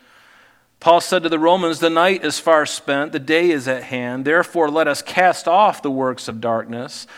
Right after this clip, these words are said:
and let us put on the armor of light, and let us walk properly as in the day, not in revelry and drunkenness,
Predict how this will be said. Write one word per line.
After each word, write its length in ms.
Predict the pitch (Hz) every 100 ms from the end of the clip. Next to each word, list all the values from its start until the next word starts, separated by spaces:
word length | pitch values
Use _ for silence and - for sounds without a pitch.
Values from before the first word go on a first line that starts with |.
| - -
and 140 | 151
let 100 | 190
us 140 | - -
put 180 | 208
on 160 | 190 185
the 120 | 180
armor 340 | 170 180 180 165
of 120 | 147
light, 220 | 180 156
and 100 | 147
let 120 | 165
us 180 | 156 -
walk 240 | 156 147
properly 560 | - 156 156 - 123 123
as 180 | 123 120
in 60 |
the 80 | 123
day, 320 | 120 135 131
not 240 | 120 135 131
in 200 | 127 123
revelry 500 | 135 139 123 120 120
and 180 | 117 110
drunkenness, 800 | 117 131 135 113 110 107 -